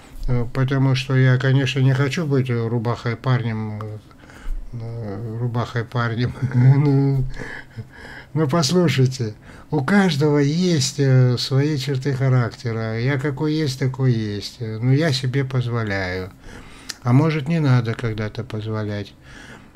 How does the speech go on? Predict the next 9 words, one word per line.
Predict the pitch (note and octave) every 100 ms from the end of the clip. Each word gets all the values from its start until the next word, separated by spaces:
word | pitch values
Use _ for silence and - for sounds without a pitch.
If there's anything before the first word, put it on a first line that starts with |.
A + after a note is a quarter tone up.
| -
Э, | A#2 A#2 B2+
пожалуйста, | D#3 E3+ F3 C3 - - A2 G#2 - - - - -
напишите | C#3 D3 F3 - E3+ C#3+
в | C3
комментах, | D3 C#3+ C3+ A2 G#2 G2+ -
если | A#2+ C3+ E3+ C#3+
вы | C#3+ C#3
хотите | C#3+ C3 D3+ C3 B2
достичь | G#2+ B2 - D3+ C3 -